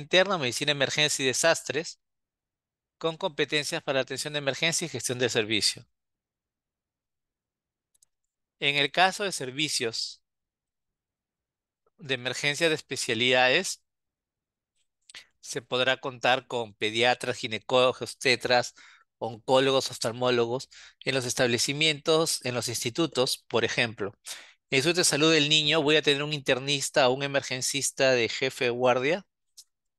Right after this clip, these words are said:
No, porque probablemente no tengas especialidades, es solo niños.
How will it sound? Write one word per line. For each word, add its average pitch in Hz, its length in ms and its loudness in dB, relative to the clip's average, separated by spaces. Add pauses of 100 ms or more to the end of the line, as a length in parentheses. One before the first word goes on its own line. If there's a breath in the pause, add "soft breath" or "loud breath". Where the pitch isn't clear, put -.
(120)
No, 254 200 -8 (1200)
porque 120 260 -8
probablemente 131 580 0
no 123 120 -4
tengas 131 360 0
especialidades, 117 760 2
es 110 120 -2
solo 120 260 0
niños. - 500 -6